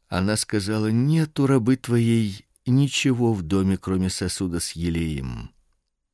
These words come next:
И сказал он: "Пойди,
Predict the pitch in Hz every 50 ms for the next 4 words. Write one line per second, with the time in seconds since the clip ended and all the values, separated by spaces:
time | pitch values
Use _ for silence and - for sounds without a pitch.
0 | _ _ _ _ _ _ _ _ - 101 101 - - - 104 92 92 98 110 113
1 | - - 90 87 73 87 120 - _ _ _ _ _ _ _ _ _ _ _ _
2 | _ - 101 107 113 107 120 139 156 147 -